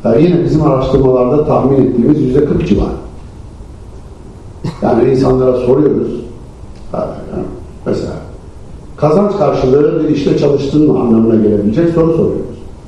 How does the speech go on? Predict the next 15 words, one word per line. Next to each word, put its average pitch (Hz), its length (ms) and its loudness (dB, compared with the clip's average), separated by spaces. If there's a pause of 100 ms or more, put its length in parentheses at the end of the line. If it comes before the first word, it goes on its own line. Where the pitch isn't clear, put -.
(160)
Yüzde 131 280 4
kırk - 240 0
civarı 127 300 2
hayır. 170 260 2 (920)
Bunun 165 260 4
çoğunluğu - 420 2
sizin 165 200 0
bahsetmiş 151 480 0
olduğunuz 143 320 2
hanımlardır. 127 500 2 (1500)
Ama 151 240 2
onlar 185 220 4
da 165 60 0
sınırlı 147 380 2
değil. 170 320 2